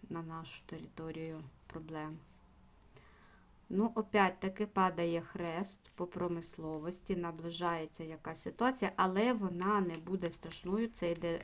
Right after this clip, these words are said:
гарна лінія, але все ж таки змія, бачите, на кінці сидить. І буде п-, і буде рулетка.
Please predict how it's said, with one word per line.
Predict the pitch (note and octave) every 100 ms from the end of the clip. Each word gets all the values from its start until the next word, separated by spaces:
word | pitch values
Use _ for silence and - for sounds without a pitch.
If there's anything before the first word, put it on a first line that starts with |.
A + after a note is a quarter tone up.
| -
гарна | D3+ F3 E3+ E3
лінія, | E3 G#3 G#3+ E3+ D#3+ - - - - -
але | F3 F#3
все | F#3 - A3
ж | -
таки | F3+ - F3+ E3+
змія, | F3 F3 F#3+ G3+
бачите, | F3+ F#3 - E3
на | E3
кінці | - E3+ - E3+
сидить. | - E3+ D#3 D#3 G3 - - - - - - - - - - - - - - - - - - - -
І | F3
буде | E3 F3+ F#3+
п-, | F#3 F3 E3+
і | -
буде | F3 F#3 F#3 F#3
рулетка. | F3 F3 E3 - -